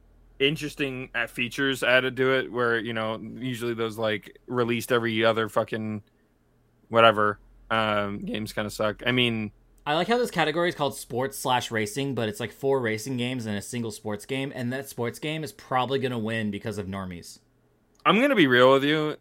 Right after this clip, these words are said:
Speaker 1: If you play sports games, instead of just going outside and playing sports, I think you're, you're doing it wrong. Now,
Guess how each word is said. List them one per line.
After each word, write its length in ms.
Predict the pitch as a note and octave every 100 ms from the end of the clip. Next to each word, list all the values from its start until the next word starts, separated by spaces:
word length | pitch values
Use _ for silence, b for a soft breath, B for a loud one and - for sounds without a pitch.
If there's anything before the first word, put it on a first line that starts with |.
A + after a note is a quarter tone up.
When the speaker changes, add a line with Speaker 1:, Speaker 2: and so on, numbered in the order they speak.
| -
Speaker 1:
If 140 | B2+
you 100 | C#3+
play 380 | E3 C3+ C3 B2
sports 360 | - A#2+ A#2 -
games, 460 | A2+ G#2 G2+ G#2
instead 220 | A#2 B2+ A#2+
of 60 |
just 120 | A2+
going 160 | - A2
outside 280 | A2 G#2+ A#2
and 100 | A2
playing 160 | A2 G#2+
sports, 480 | - A2+ A#2+ - - b b b
I 40 | -
think 200 | C3 B2
you're, 200 | A#2 G#2+
you're 180 | G#2+ A#2+
doing 220 | A2 A2+
it 40 | B2
wrong. 300 | B2+ C3 C3
Now, 300 | D3 C3+